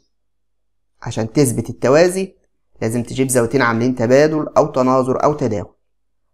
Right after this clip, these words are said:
تلاحظ هنا أنت عندك تداخل، عندك حرف يو كبير.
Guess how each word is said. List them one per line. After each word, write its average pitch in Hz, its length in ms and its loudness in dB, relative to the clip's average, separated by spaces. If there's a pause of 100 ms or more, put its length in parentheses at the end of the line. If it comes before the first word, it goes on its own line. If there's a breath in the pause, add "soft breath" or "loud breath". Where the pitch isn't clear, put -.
(180)
تلاحظ 143 280 2
هنا 139 160 2
أنت 123 220 -6
عندك 127 400 0
تداخل، 113 480 -2 (180)
عندك 120 260 -4
حرف 135 260 -2
يو 131 140 -2
كبير. 98 440 -10